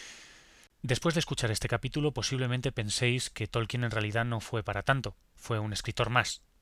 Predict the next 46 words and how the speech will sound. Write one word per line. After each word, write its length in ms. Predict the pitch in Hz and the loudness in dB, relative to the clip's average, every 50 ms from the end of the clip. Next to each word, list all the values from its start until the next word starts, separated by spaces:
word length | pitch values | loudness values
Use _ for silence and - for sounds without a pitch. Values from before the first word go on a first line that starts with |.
| _ - | _ -14
que 100 | - - | -12 -8
tuvo 220 | - 110 101 104 | -4 -4 -4 -4
su 140 | - - 104 | -4 -6 -6
formación 440 | - - 101 101 92 - 127 123 104 | -6 -6 -4 -4 -2 0 0 0 0
como 180 | - 104 107 | 0 -2 -2
escritor, 460 | 104 - - 139 123 147 139 135 160 180 175 147 | -2 0 0 4 6 6 6 4 4 -2 -6 -6
su 180 | - - 117 | -6 -4 -4
publicación 680 | - 113 104 113 113 - 117 - 131 123 110 107 117 - - - | -2 -2 0 2 4 4 4 6 6 4 4 2 -2 -10 -6 -4
y 80 | - 117 | -2 0
su 200 | - - 120 113 | 0 2 2 2
éxito. 420 | 104 - - 156 147 - 139 - - - - - - - - - - - - - - - - - - - - - - - - _ - | 0 0 -2 -8 -8 -10 -12 -14 -16 -16 -14 -12 -10 -10 -10 -10 -12 -12 -12 -12 -14 -14 -16 -18 -18 -20 -20 -20 -20 -20 -14 _ 2
Pero 280 | 143 139 143 147 160 | 4 6 6 6 6
esto 200 | 165 - - 165 | 6 4 2 2
es 140 | 147 - - | 2 4 6
algo 240 | 143 143 143 151 139 | 6 6 6 4 2
que 120 | - 123 - | 2 0 -2
quizá 520 | - 113 - - - 139 131 131 131 127 | -2 -2 0 2 4 4 4 4 2 2
no 220 | 123 123 131 131 | 0 0 0 0
podáis 280 | 117 123 117 123 123 - | 2 2 4 4 4 2
comprender 480 | - 123 107 104 107 104 117 131 131 131 | 0 -2 -2 -2 0 2 4 4 4 4
hasta 240 | 113 - - 107 | 2 0 -2 -2
que 100 | - - | -2 -2
no 140 | 104 110 117 | 0 0 2
leáis 300 | 113 113 110 113 110 98 | 4 4 4 4 4 2
los 160 | 104 98 95 | 0 -2 0
libros. 420 | 117 135 123 113 104 95 - - - - - - - - - - | 2 2 2 2 -2 -4 -6 -8 -8 -12 -20 -20 -20 -20 -8 -2
No 120 | 127 143 | 0 2
me 120 | 160 160 139 | 4 4 2
sirve 360 | - - 160 151 117 101 95 | 2 2 2 2 0 -2 -4
que 120 | - 104 | -4 -2
veáis 260 | 98 104 104 104 98 110 | -2 0 0 0 0 0
las 140 | 104 - | -2 -2
películas. 560 | - 110 98 98 - - 101 92 - - - - - _ _ _ _ _ - - - | -2 -2 -2 -2 -4 -6 -10 -12 -12 -12 -14 -16 -20 _ _ _ _ _ -20 -12 -6
En 160 | - 113 113 | -4 -2 -2
mi 140 | 113 110 - - - - _ - - - | -2 -4 -4 -8 -14 -20 _ -20 -10 -4
sincera 440 | - - - 135 117 - - 185 165 | -2 0 0 0 2 4 4 4 4
opinión, 380 | 127 - 127 117 131 156 165 156 | 4 2 2 2 2 2 2 2
las 140 | 131 - - | 0 0 0
películas 560 | - 131 151 139 - 151 156 143 - - - | 2 2 2 2 2 0 0 0 0 0 0
no 340 | 135 135 139 151 170 185 175 | -2 0 2 2 2 2 2
llegan 460 | 139 - - 160 170 - 196 165 143 | 0 0 0 0 2 2 2 0 0
a 60 | 120 | 0
captar 520 | - - - - - - - 151 151 147 | -2 -4 -4 -6 0 4 4 4 4 4
todo 500 | - - - - 165 160 151 165 156 143 | 0 -4 0 0 0 2 2 0 0 2
el 160 | 127 117 117 127 | 2 4 6 6
aire 360 | 135 143 135 143 143 139 | 6 6 4 4 2 2